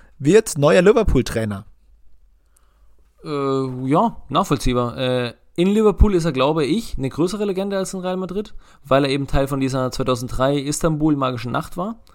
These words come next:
Speaker 1: Zweitausendfünf.
Speaker 2: Damals, äh, zweitausendfünf, sorry, damals als, als, als, als junger Mittelfeldspieler, noch ohne Bart. Ähm, nö, finde ich, finde, finde ich nicht so falsch. Äh, Arne Slot wird wahrscheinlich, wenn's sportlich so weitergeht, bei Liverpool gegen Ende der Saison die,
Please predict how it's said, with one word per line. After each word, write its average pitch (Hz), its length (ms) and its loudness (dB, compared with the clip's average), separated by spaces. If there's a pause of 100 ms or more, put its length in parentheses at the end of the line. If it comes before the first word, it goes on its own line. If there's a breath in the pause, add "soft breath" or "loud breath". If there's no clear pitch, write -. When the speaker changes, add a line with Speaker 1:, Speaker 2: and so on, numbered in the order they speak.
(180 soft breath)
Speaker 1:
Zweitausendfünf. 151 560 2 (260)
Speaker 2:
Damals, 151 160 2
äh, 147 80 2
zweitausendfünf, 127 440 0
sorry, 151 220 0
damals 135 240 -2
als, 123 160 -4
als, 120 300 -6
als, 120 340 -8
als 120 260 -8
junger 131 200 0
Mittelfeldspieler, 170 800 -4
noch 131 240 -2
ohne 147 200 2
Bart. 143 380 2 (640 soft breath)
Ähm, 131 720 -2 (920)
nö, 143 300 4
finde 135 180 -4
ich, 117 80 -8
finde, 135 200 -4
finde 131 140 -6
ich 127 60 -2
nicht 151 120 -2
so 131 100 0
falsch. 117 320 -2
Äh, 117 220 -6
Arne 143 260 0
Slot 139 360 -2
wird 123 160 -2
wahrscheinlich, 135 680 -4
wenn's 131 340 -6
sportlich 143 360 0
so - 80 0
weitergeht, 135 300 0
bei 127 80 -4
Liverpool 127 400 0
gegen 120 180 -4
Ende 131 200 0
der 123 100 -2
Saison 120 380 -4
die, 117 320 -6